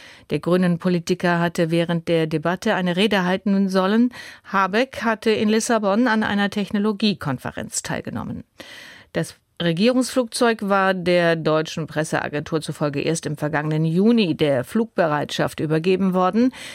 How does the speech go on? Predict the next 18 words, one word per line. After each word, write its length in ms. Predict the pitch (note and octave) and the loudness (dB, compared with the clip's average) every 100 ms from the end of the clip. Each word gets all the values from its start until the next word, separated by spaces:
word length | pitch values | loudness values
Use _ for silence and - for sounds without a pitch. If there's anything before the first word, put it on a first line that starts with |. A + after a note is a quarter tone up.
| - | -6
im 160 | G#3+ G#3 | 2 2
Rahmen 500 | F#3 F3+ G3+ C4 C4 | 4 2 2 2 2
eines 400 | - A3 A3+ A3 | 2 2 2 2
Modernisierungsprogramms. 1700 | G#3 G3+ G3 F#3+ G#3 A#3 G#3 D#3+ - - - C3+ - A#2 - - - - | 0 2 2 2 2 2 2 -2 -4 -8 -10 -8 -6 -8 -6 -8 -8 -2
Dabei 580 | F3 F3+ G#3 A3 A#3+ - | 0 0 0 2 2 0
lösten 640 | F#3+ F3 F3 - - F3 | 0 2 0 -4 -2 0
neue 420 | E3+ E3+ A#3 C#4 A#3 | 2 2 2 2 0
Regierungsmaschinen 920 | G#3 G#3+ A3 - G#3+ - G3+ G#3 G3+ - | -2 0 -2 -2 -4 -4 -2 -2 -2 -2
ältere 640 | F#3+ G3+ A3+ B3 B3+ A#3+ | 0 2 0 0 0 0
Airbus-Modelle 920 | G3+ G3 G3 G3+ - G3 F#3 F3 D3+ D#3+ | -2 -4 -4 -6 -4 -2 0 -2 -2 -4
ab, 260 | B3 - - - - | -6 -6 -18 -18 -6
mit 220 | G3+ F#3 F#3+ | -2 0 0
denen 260 | F3 F3+ | 0 -2
es 300 | F3 F3+ - | -4 -6 -4
mehrfach 580 | F#3 E3+ D#3+ - D#3+ - - | 0 0 0 -2 -6 -8 -4
Probleme 540 | A3+ A3+ A3 C#3+ - - | -2 2 2 0 -6 -8
gegeben 460 | D3 D3 C3+ D3 | -6 -4 -4 -6
hatte. 240 | D3 - | -8 -14